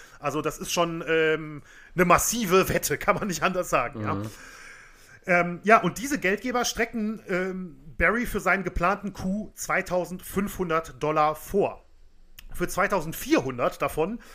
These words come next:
Speaker 1: kaufte er ein sehr schnelles Pferd namens Kalakaua und für die restlichen hundert Dollar ein sehr langsames namens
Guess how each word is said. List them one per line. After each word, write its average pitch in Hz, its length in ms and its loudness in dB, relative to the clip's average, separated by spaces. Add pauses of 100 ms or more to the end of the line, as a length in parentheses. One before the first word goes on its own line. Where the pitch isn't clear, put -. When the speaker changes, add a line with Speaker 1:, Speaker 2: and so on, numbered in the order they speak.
(220)
Speaker 1:
kaufte 214 320 0
er 196 240 -2
ein 175 180 0 (160)
sehr 165 300 -4
schnelles 208 460 -2
Pferd 151 440 0
namens 156 680 -4
Kalakaua 175 1040 -2 (340)
und 180 160 -8
für 190 160 -2
die 160 120 -8
restlichen 180 520 -4
hundert 226 380 0
Dollar 143 400 0 (320)
ein 170 240 0
sehr 170 280 2
langsames 165 720 0
namens 156 460 0